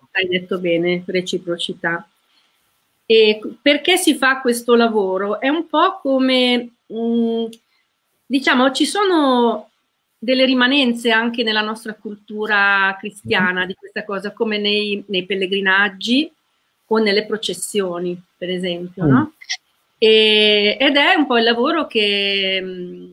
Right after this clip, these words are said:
Speaker 1: è stato descritto come le vie dei canti da Bruce Chatwin, un grande scrittore, e che anche in Sud America soprattutto continuano a fare,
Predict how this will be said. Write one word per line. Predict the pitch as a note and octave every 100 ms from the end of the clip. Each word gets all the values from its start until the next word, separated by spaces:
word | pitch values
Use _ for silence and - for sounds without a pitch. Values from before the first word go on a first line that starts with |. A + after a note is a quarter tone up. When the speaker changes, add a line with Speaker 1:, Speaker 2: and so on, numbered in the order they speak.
| _
Speaker 1:
è |
stato | - G3+ G#3
descritto | F#3+ - - G#3+ A#3 A#3 G3
come | - G3 F#3+ G3 F#3+ F#3+
le | F#3+
vie | G#3
dei | F#3+ G3
canti | - A3 A3 A3+ A#3 C#4+ F4 - _
da | - F3+ E3+ E3+ E3+ E3 E3
Bruce | F#3 G3 -
Chatwin, | - G3+ G#3+ - C4+
un | D#4+ D#4+ - E3+
grande | D#3 E3+ F3 E3+ E3+
scrittore, | - - G3+ _ A3+ A#3 C4+ D#4+ - _ _ _ _ _ _
e | A3 G#3+ G3+
che | G#3 A#3 A3+ -
anche | G3+ A3 A3+
in | G#3 G3+ G#3
Sud | A#3 G#3+
America | A#3 G3+ G#3 G#3+ A3 G#3 G#3
soprattutto | G#3 - A#3 - F#3+ _ - G#3+ G#3+
continuano | G3+ F3+ F#3+ F#3 F#3
a | F3
fare, | - G#3+ G3+ F3+ F3 F3+